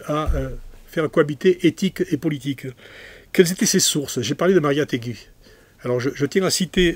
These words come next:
euh, une phrase de Mariátegui qui me semble importante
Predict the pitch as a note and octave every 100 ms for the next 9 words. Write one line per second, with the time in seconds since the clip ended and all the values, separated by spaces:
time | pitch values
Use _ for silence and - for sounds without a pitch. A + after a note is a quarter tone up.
0 | C#3+ C3+ C3 D#3 F3 - - F#3 A#2 A#2+
1 | B2+ C3+ - C#3+ D3 D3+ - - - -
2 | D3 D#3 - F3 C3+ A2 A2 - - E3+
3 | F3 - - E3 -